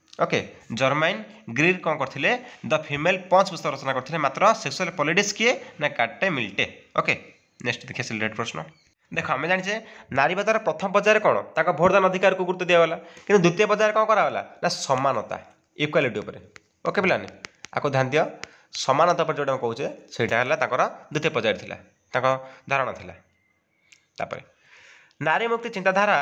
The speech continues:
ପ୍ରଥମେ ଡ୍ୟାସ୍‌ଠାରେ ଆରମ୍ଭ ହୋଇଥିଲା। କୋଉଠି? ନା ଆମେରିକା। ମନେ ରଖ, ନାରୀ ମୁକ୍ତି କେମିତି ପାଇବ, ସେଇ ଚିନ୍ତାଧାରାଟା କହୁଥିଲା ନା ଆମେରିକାଠାରେ ପ୍ରଥମେ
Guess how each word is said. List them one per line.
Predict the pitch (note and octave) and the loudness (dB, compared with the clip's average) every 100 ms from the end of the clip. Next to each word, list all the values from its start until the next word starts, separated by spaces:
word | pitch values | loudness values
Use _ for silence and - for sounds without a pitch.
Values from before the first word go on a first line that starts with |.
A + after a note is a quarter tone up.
| D#3+ - | 0 -6
ପ୍ରଥମେ | E3+ G3 | -6 -4
ଡ୍ୟାସ୍‌ଠାରେ | D#3 F3 F#3+ F#3 | 0 0 0 -2
ଆରମ୍ଭ | D#3+ C3+ | -2 -2
ହୋଇଥିଲା। | A2 G#2+ F#2 - - | -8 -12 -14 -14 -6
କୋଉଠି? | C#3 C#3+ | -4 -2
ନା | F#3 | -2
ଆମେରିକା। | - B2 C3 A#2+ | -2 -4 -6 -6
ମନେ | G#2+ | -8
ରଖ, | G2+ A2+ | -10 -10
ନାରୀ | G#2 A#2 C#3 | -6 -4 -4
ମୁକ୍ତି | D#3+ D3 - D3 | -6 -8 -10 -8
କେମିତି | C3+ | -2
ପାଇବ, | A#2+ A2+ C#3+ | -2 0 -2
ସେଇ | C#3 C3 | -4 -8
ଚିନ୍ତାଧାରାଟା | A#2+ B2 A#2 A#2+ | -4 -2 -2 -6
କହୁଥିଲା | - G#2+ A2+ E3+ - - - | -8 -6 -2 -2 -2 -16 -6
ନା | C3+ | -4
ଆମେରିକାଠାରେ | - A2 B2 B2 A#2 | -2 -4 -4 -4 -4
ପ୍ରଥମେ | A2+ - B2+ | -6 -4 -2